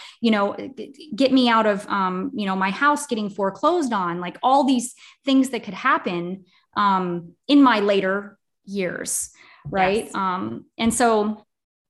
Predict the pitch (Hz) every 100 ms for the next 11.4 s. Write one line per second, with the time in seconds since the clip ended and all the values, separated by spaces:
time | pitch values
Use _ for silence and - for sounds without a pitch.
0 | _ _ - - 254 262 349 294 190 190
1 | 202 - - - _ _ _ _ _ _
2 | - 233 214 202 196 196 190 - _ _
3 | _ _ _ _ _ _ _ _ 247 233
4 | - - 269 262 262 - - _ _ _
5 | 202 247 240 226 208 - 208 214 208 196
6 | 196 202 190 190 196 185 175 175 180 170
7 | 175 180 - - 190 180 165 185 190 -
8 | 208 180 190 185 - - 269 330 349 247
9 | 233 208 208 196 190 196 196 196 190 180
10 | 180 180 202 233 208 190 190 185 185 -
11 | 190 185 180